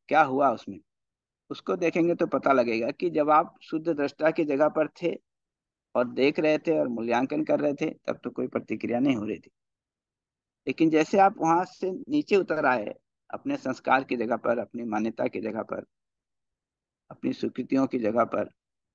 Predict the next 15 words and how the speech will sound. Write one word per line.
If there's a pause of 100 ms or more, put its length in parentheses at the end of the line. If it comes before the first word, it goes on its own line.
(680)
और
वहां
से
देखने
लगे
कल्पनाशीलता
को, (920)
तो
आप
react
करना
शुरू
कर
देते
हैं।